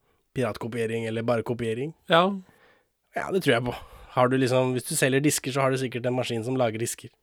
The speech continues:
Speaker 1: Han har litt pengeproblemer da, Alireza. Men han norske fyren som driver sjappa, som er en sånn hiphop-type, ser ut som.
Speaker 2: Ja.
Speaker 1: Han, liksom, han får det på krita da, han skal betale i kveld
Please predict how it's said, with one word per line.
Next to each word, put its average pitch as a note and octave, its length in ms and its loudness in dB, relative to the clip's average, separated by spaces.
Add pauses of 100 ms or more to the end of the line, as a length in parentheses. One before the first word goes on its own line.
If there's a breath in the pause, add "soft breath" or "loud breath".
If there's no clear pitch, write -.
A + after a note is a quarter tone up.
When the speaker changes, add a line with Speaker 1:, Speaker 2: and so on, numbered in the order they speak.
(160)
Speaker 1:
Han C#3 80 6
har D#3 80 12
litt D#3 200 4
pengeproblemer C3 640 6
da, C3 100 10
Alireza. B2 460 4 (300)
Men C#3 180 4
han C#3+ 240 8
norske - 480 4
fyren A#2+ 320 -2
som B2 140 0
driver A2+ 420 -4
sjappa, D3+ 340 -2 (500)
som C3+ 120 -4
er B2 80 -4
en C#3 60 -6
sånn C3+ 160 0
hiphop-type, A#2+ 720 -4
ser B2 220 0
ut A2+ 80 -6
som. D#3 160 -2 (160)
Speaker 2:
Ja. D#3+ 220 4 (340)
Speaker 1:
Han, B2 640 -2
liksom, A#2+ 420 -4
han B2 140 4
får A2+ 160 -2
det G#2+ 100 -2
på C3 100 -4
krita A#2+ 420 -2
da, A#2 200 0
han G#2+ 120 -4
skal A#2+ 240 -4
betale A2+ 340 -4
i A2+ 40 -8
kveld A2+ 440 -4